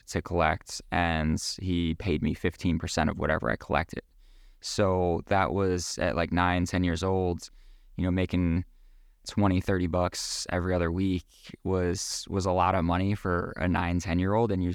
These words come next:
don't have anything to spend money on as a nine, ten-year-old. Like, I can remember,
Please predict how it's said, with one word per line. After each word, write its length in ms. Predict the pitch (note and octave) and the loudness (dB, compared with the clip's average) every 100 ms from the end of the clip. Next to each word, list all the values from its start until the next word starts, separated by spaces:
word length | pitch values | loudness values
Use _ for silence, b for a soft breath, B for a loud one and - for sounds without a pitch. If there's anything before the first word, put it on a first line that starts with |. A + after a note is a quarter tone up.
| - | -4
don't 220 | - F#2 F#2 | -2 -2 0
have 200 | F2+ F2+ | 0 0
anything 320 | F2+ E2+ F2 | 0 0 -2
to 60 | |
spend 240 | - F#2 E2 | -2 -2 0
money 220 | F2+ F2 | 0 0
on 200 | D#2+ D2+ | -2 -4
as 120 | - | -4
a 60 | - | -2
nine, 240 | - F2 | -2 -2
ten-year-old. 540 | - D2+ D2 C2 B1 - | -2 -2 0 0 0 -4
Like, 220 | D#2+ - | -6 -2
I 120 | - | -2
can 160 | - - | 0 0
remember, 520 | E2+ F2 E2+ - - | 0 0 -2 -4 -6